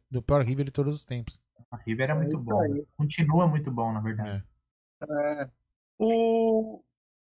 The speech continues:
Speaker 3: o, as maiores invencibilidades como visitante na história da Libertadores, desde mil novecentos e sessenta a dois mil e vinte e um.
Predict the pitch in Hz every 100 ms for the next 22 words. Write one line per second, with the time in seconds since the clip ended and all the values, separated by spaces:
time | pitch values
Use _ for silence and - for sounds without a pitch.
0 | - 247 262 247 262 269 311 294 277 247
1 | 269 - 247 233 185 220 202 - 240 214
2 | 180 233 247 208 202 190 226 202 226 262
3 | 294 285 - - 233 247 254 220 233 226
4 | 190 226 220 165 165 156 123 196 220 196
5 | 190 247 240 190 - 220 202 196 - 196
6 | 214 214 202 _ _ _ 196 196 202 185
7 | 220 226 - 202 165